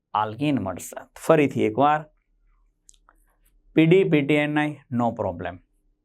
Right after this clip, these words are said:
લિથિયમ એલ્યુમિનિયમ હાઇડ્રાઇડ વન ડિગ્રી, ટુ ડિગ્રી, no problem, થ્રી ડિગ્રી, પ્રોબ્લેમ. alkane ને બદલે alkene યુઝ કરો એની જગ્યાએ, તો કાનો ભાઈ લઈ આવો. લિથિયમ એલ્યુમિનિયમ હાઇડ્રાઇડ નહીં આવે તો સોડિયમ બોરોન હાઇડ્રાઇડ લઈ આવો.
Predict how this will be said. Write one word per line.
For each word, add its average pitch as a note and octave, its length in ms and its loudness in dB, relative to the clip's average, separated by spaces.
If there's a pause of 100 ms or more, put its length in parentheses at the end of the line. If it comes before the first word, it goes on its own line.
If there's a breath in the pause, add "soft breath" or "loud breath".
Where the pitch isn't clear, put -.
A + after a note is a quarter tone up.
(600 soft breath)
લિથિયમ F#3 440 4
એલ્યુમિનિયમ F3+ 520 0
હાઇડ્રાઇડ F3 380 2
વન D#3+ 180 2
ડિગ્રી, E3 260 2
ટુ E3 220 0
ડિગ્રી, E3 280 0 (200)
no B2+ 80 2 (120)
problem, D#3 400 0
થ્રી C3 200 2
ડિગ્રી, C#3 280 0 (120)
પ્રોબ્લેમ. C#3 420 -2 (200)
alkane B2+ 360 -2
ને A#2 140 0
બદલે G#2 260 -4
alkene C#3 320 -2 (680 loud breath)
યુઝ F3+ 260 4
કરો F3+ 180 4
એની F3 220 0
જગ્યાએ, E3 340 0 (140)
તો A#2+ 140 -6
કાનો C#3 280 2
ભાઈ D3 240 2
લઈ D3 140 0
આવો. C#3+ 100 -2 (580)
લિથિયમ C3+ 340 2
એલ્યુમિનિયમ C#3 460 0
હાઇડ્રાઇડ C#3 360 2
નહીં C#3+ 160 0
આવે A2+ 180 -2
તો A#2 100 -4
સોડિયમ C3+ 360 0
બોરોન C#3+ 240 2
હાઇડ્રાઇડ C3+ 280 2
લઈ B2+ 120 2
આવો. B2+ 100 -8